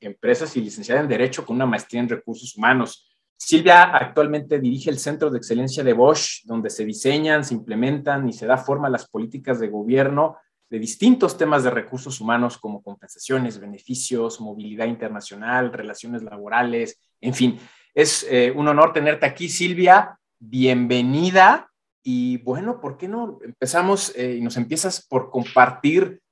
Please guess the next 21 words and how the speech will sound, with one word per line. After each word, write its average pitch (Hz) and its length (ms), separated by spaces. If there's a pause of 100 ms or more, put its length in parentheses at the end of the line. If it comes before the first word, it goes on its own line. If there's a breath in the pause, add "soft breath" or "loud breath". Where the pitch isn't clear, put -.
cómo 175 220
fue 190 240
que 190 100
llegaste 151 500
a 139 40
Bosch 156 500
y 127 140
cuáles 151 560
han 143 140
sido 151 280
los 123 200
desafíos 135 580
que 127 100
has 135 120
vivido 127 280
hasta 120 220
el 104 60
momento? 101 460
Nuevamente, 127 440
gracias, 110 380
Silvia. - 280